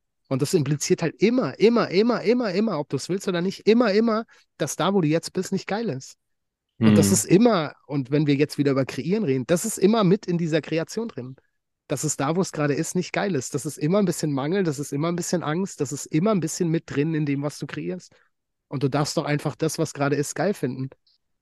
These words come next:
Speaker 1: Ob es geil ist oder nicht, ist völlig egal. Du darfst es trotzdem geil finden.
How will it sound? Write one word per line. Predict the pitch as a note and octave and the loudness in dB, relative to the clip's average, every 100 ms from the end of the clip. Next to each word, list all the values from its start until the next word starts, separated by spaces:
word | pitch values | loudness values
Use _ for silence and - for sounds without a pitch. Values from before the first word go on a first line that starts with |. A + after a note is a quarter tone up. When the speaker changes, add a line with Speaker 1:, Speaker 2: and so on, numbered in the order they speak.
| _ _ _ - - | _ _ _ -8 0
Speaker 1:
Ob | G3 G3 F#3+ | 2 4 4
es | - | 2
geil | F3 G3 A3+ | 2 4 4
ist | F#3 | 2
oder | F3+ | 2
nicht, | F3+ A#3 - - | 2 0 -6 -8
ist | F3 - | -6 -2
völlig | G#3+ - | -2 -2
egal. | E3 G3+ F#3 | -4 -4 -4
Du | C3 | -2
darfst | D3 - | -2 -4
es | - | -4
trotzdem | G3 - F3+ | -4 -2 -2
geil | G#3 | -2
finden. | - C#3+ C#3 | -4 -10 -12